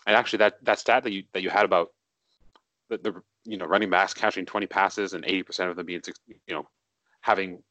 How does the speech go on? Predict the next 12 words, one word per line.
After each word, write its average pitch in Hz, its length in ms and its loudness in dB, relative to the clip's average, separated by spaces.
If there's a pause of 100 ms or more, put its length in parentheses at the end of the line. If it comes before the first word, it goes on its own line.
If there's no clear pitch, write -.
(100)
a 113 60 -10
similar 101 340 0
season 98 320 -4
in 90 80 -4
the 90 80 -2
N 87 100 2
F 87 160 0
L, 95 300 6 (480)
that's, - 500 0 (180)
that's 107 220 0
really 87 140 -8
interesting. 82 340 -12